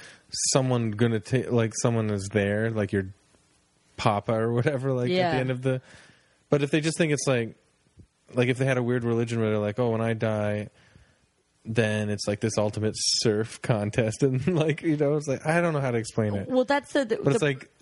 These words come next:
Speaker 1: something rad is about to happen.
Speaker 2: Well, that's for sure. That's what they try to sell us on, right? Like, with the idea of heaven, that they go
Speaker 1: Yeah.
Speaker 2: like, "Oh man, it's gonna be so cool." And
Speaker 1: You're
Speaker 2: our
Speaker 1: gonna jam with Hendrix.
Speaker 2: That's right.
Speaker 1: <laughs> Yeah.
Speaker 2: And our problem is, is we don't know. We can't confirm it,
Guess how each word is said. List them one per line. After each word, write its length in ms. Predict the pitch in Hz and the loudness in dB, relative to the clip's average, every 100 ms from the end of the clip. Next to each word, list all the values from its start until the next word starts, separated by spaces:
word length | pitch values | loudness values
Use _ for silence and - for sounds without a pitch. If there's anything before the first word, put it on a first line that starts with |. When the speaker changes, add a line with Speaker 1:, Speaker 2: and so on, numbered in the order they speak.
| - | 0
Speaker 1:
something 300 | 139 139 120 | 2 2 2
rad 320 | 117 113 107 | 2 2 0
is 140 | 104 101 | -2 0
about 200 | 101 98 | 0 0
to 120 | 104 | -2
happen. 260 | 104 - 202 | -2 -2 0
Speaker 2:
Well, 200 | 254 220 | 0 2
that's 340 | 233 247 - | -2 -2 -8
for 160 | - 254 | -4 0
sure. 260 | - 208 | 0 0
That's 240 | 165 180 233 | 0 0 0
what 120 | 240 | 0
they 100 | 190 | 0
try 200 | - 185 | 0 0
to 80 | 151 - | 0 2
sell 180 | 165 196 | 2 2
us 160 | 180 | 0
on, 220 | 143 131 | 0 0
right? 240 | 135 143 - | 0 0 0
Like, 160 | 156 | 0
with 100 | 156 | 0
the 140 | 147 147 | 0 0
idea 360 | 143 143 143 139 | 0 0 0 2
of 60 | |
heaven, 360 | 151 131 165 196 | 0 0 2 0
that 120 | 165 | 0
they 120 | 151 | 0
go 100 | 160 | 2
Speaker 1:
Yeah. 60 | 165 | 2
Speaker 2:
like, 180 | 156 196 | 0 -4
"Oh 160 | - 214 | -4 -2
man, 460 | 247 269 262 254 226 | 0 2 2 0 -2
it's 120 | - | -2
gonna 120 | 240 | -2
be 80 | 208 | -2
so 260 | - 240 226 | 0 0 0
cool." 380 | - 254 247 | -2 0 0
And 220 | - 175 - _ 170 | -2 -6 -8 _ -2
Speaker 1:
You're 120 | 156 165 | 0 2
Speaker 2:
our 20 | |
Speaker 1:
gonna 160 | 185 160 | 2 0
jam 360 | 127 175 170 | 2 2 2
with 140 | 165 - | 0 2
Hendrix. 560 | 151 170 151 135 110 - - - | 0 2 0 0 -2 -8 -4 0
Speaker 2:
That's 200 | 214 - | 0 2
right. 320 | 233 202 135 123 | 2 0 -2 -2
Speaker 1:
<laughs> 240 | 220 151 131 | 0 0 -2
Yeah. 300 | 135 117 107 | 0 0 0
Speaker 2:
And 120 | 214 | 0
our 100 | 233 | 0
problem 380 | 240 262 254 240 | 2 0 2 2
is, 120 | 240 | 0
is 140 | 202 175 | 0 -2
we 140 | 214 | 0
don't 200 | 202 190 | 2 2
know. 200 | 180 190 | 2 2
We 120 | 160 | 0
can't 280 | 156 180 165 | 0 0 0
confirm 460 | 170 151 170 180 151 | -2 0 2 2 0
it, 220 | 127 | -2